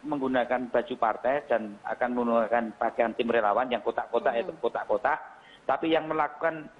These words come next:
Speaker 1: dukungan untuk turun dengan identitas partai pun kita juga mempersilahkan. Kemarin kita akan langsung samakan semua kotak-kotak, tapi enggak, kita ini beda partai, tapi satu dukungan dalam kebersamaan.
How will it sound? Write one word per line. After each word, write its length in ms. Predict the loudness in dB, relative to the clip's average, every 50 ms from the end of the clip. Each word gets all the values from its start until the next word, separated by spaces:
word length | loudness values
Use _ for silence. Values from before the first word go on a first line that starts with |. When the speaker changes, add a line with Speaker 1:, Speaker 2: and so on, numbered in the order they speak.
| -12 -12 -4
Speaker 1:
dukungan 460 | -4 -4 -2 -2 -2 0 0 0 0
untuk 260 | -2 -2 -2 -2 -2
turun 160 | 2 0 0 0
dengan 240 | 2 0 0 0
identitas 320 | 0 -2 -4 -4 -4 -2 -2
partai 300 | -2 -2 0 0 0 2
pun 340 | 2 0 0 0 -4 -8 -4 -4
kita 240 | 0 2 2 0 0
juga 320 | -2 0 2 2 0 0 -4 -12 -20 -20 -20 -20 -20 -20 -20 -20 -20 -16 -16 -16 -16 -16 -6 0
mempersilahkan. 1120 | 2 2 2 2 0 -2 0 0 2 2 2 2 0 -2 -2 -2 -4 -8 -14 -18 -20 -20 -20 -20 -20 -20 -6
Kemarin 460 | -4 -2 0 2 2 2 2 0 -2
kita 240 | -4 -2 -2 -2 -2
akan 400 | -2 -2 -4 -4 -6 -10 -10 -4
langsung 400 | -2 -2 -2 0 -2 -4 -2 0
samakan 400 | -2 0 0 0 0 0 -2 -4
semua 320 | -4 -2 0 0 0 0
kotak-kotak, 640 | -2 -6 -6 -8 -4 -4 -2 0 2 0 0 0 0
tapi 240 | -2 -2 0 -2 -4
enggak, 240 | 0 -2 -2 -2 -2
kita 220 | -8 -4 0 0 0 0
ini 80 | -2 -6
beda 320 | -2 -2 0 2 2 0
partai, 640 | 2 2 2 2 2 0 -6 -4 0 0 2 2 2
tapi 240 | 0 -2 -2 -2 -4
satu 240 | -4 -4 -4 -6
dukungan 480 | -6 -8 -10 -8 -6 -2 -2 0 2 2
dalam 240 | 2 2 0 0 -2
kebersamaan. 880 | -2 -2 -2 -2 0 0 0 0 0 0 2 0 0 -2 -4 -8 -12